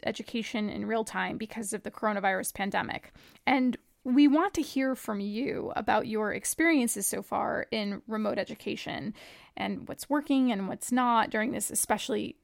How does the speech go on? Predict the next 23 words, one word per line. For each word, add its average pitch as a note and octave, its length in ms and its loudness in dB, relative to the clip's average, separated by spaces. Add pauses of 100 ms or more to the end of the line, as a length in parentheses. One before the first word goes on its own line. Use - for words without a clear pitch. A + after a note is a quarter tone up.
(180)
challenging G#3+ 720 0
back-to-school - 540 -4
season. - 540 -6 (420)
And A3 80 -2
we C4+ 60 4
want D#4 100 6
to E4 40 8
hear E4 60 8
about D#4 160 8
your D4+ 100 6
frustrations - 1000 2
and A3 280 -6
things G#3+ 300 -4
that - 180 0
you A#3 180 -4
have B3 120 -4
figured B3 300 -2
out C4 200 0
that C#4+ 240 0
work - 540 0
while A3+ 180 -2
you're - 120 -2
trying - 360 -4